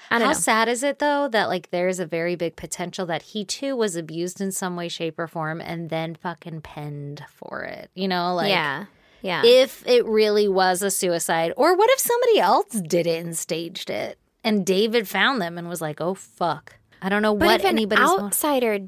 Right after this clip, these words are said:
Speaker 1: did it, it
Speaker 2: What if it
Speaker 1: would
Speaker 2: was that
Speaker 1: be
Speaker 2: kid's parents who he beat?
Speaker 1: That he, that he
Speaker 2: That
Speaker 1: had
Speaker 2: student
Speaker 1: hit
Speaker 2: that
Speaker 1: or
Speaker 2: he
Speaker 1: whatever?
Speaker 2: hit, yeah.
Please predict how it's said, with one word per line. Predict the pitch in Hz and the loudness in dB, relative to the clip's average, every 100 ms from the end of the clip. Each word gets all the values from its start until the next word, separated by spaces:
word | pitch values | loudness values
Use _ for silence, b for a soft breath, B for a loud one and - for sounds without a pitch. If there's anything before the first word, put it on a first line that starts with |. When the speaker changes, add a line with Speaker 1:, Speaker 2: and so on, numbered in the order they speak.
| - | -8
Speaker 1:
did | - 240 226 | 0 2 4
it, | 190 175 - - | 2 0 -4 0
it | |
Speaker 2:
What | 220 | 0
if | 233 | 2
it | |
Speaker 1:
would | 330 | 0
Speaker 2:
was | 311 | 2
that | 311 | 0
Speaker 1:
be | 302 | 0
Speaker 2:
kid's | 294 311 247 - | 0 -2 -4 -8
parents | 214 294 339 190 - | -4 0 0 -2 -4
who | 226 196 | -4 -4
he | 190 208 180 | -8 -8 -8
beat? | 165 156 247 226 - _ - | -6 -6 -6 -8 -14 _ -10
Speaker 1:
That | 196 | -6
he, | 180 | -4
that | - 185 175 | -4 -4 -2
he | 180 | 0
Speaker 2:
That | 196 | 0
Speaker 1:
had | - 175 | 0 -2
Speaker 2:
student | 180 262 208 | 0 2 0
Speaker 1:
hit | - | 0
Speaker 2:
that | - | -2
Speaker 1:
or | |
Speaker 2:
he | 226 | 0
Speaker 1:
whatever? | 233 233 247 | 0 0 0
Speaker 2:
hit, | 247 | -2
yeah. | 208 - | -2 -6